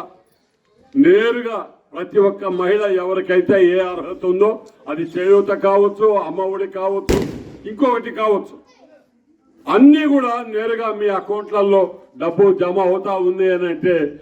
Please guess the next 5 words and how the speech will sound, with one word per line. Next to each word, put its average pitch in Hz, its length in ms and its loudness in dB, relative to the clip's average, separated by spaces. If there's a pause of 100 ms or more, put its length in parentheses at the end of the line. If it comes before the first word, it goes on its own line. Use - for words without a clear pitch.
(300)
గతంలో 202 480 4 (360)
ఈ 160 40 -4 (120)
పరిస్థితి 180 440 -6 (100)
లేదండి. 170 400 0 (1300)
గతంలో 190 580 4